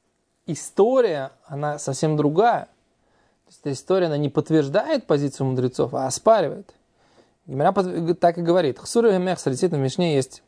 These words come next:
определенный недостаток, нужно ее как бы дописать, вах как Таня, отредактировать текст Мишны. Раби Ишмаэль умер, Раби Ишмаэль с-, говорит, спорит, «Афилу киура в наасе-, наасет кц-, на». Даже если она действительно,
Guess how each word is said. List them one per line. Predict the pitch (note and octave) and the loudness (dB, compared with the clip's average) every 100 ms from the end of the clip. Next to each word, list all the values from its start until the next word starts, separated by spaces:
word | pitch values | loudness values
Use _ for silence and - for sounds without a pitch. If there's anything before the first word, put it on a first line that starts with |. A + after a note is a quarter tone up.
| - | -20
определенный | A3 C#3 D3 D#3+ D3+ | -10 -2 2 2 0
недостаток, | C#3+ D3 - C#4 F#3+ | 0 -2 0 -2 0
нужно | D#3 D3 | 0 2
ее | D3+ | 2
как | D3+ D3 | 0 0
бы | |
дописать, | C#3+ C#3 F3+ - C3 | 0 0 0 0 0
вах | D3+ F3 - | 0 0 0
как | D3+ - | -6 -2
Таня, | D3 D#3 | -2 -2
отредактировать | - D3 D#3 D3+ G#3 D#3 A#2+ | -2 2 2 2 2 2 0
текст | C3+ - | -6 -10
Мишны. | D3 A3+ - _ _ _ _ _ - | -14 -16 -20 _ _ _ _ _ -6
Раби | C#3 C3+ F#3+ | 0 2 2
Ишмаэль | A#3 - E3 G#3+ F#3+ | 0 0 2 2 2
умер, | G3+ | 2
Раби | D3 C#3 | 0 -2
Ишмаэль | - D#3+ G3 | -2 0 0
с-, | E3+ - _ - | 0 -8 _ -6
говорит, | D3+ D3 C#3 A3 B3 G#3+ - | 2 4 4 2 -2 -4 -8
спорит, | - F#3 E3 C3+ | 2 4 4 0
«Афилу | C3+ - C4 A#3+ | -6 0 2 2
киура | - D#3 E3+ G#3+ D3+ | 4 4 4 2 2
в | C3+ | 0
наасе-, | C3 C3 C#3 - F#3+ D3 - - | 0 0 0 4 4 2 -6 -12
наасет | F3+ C#3+ C3+ F3 F3 | -2 0 2 2 0
кц-, | - F#3 - | -8 -12 -6
на». | E3 D3 C#3 B2 - _ _ _ _ _ _ | 0 2 2 0 -12 _ _ _ _ _ _
Даже | E3+ A#3+ | 2 2
если | A#3 | 0
она | G#3+ | -2
действительно, | F3 F3 - A#3 F#3 C3+ C3 | -2 -4 0 0 2 -2 -2